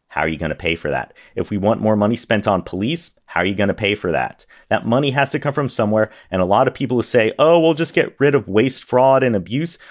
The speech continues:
like, the biggest chunks of change are spent on public safety, on police and fire.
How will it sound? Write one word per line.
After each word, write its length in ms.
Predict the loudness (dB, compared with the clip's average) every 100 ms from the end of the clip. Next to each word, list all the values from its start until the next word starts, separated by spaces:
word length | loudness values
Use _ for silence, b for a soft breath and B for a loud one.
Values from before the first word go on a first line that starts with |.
| B
like, 160 | -10 -4
the 80 | -4
biggest 560 | -4 0 2 2 0
chunks 320 | -2 -2 0 -2
of 80 |
change 360 | -2 -2 -2 -2 -2
are 140 | -2
spent 360 | 0 0 0 -2
on 200 | -2 -2
public 260 | 0 -2 -2
safety, 320 | -2 -4 -4
on 160 | -8 -8
police 320 | -8 -8 -8
and 160 | -10 -2
fire. 400 | -2 -2 -4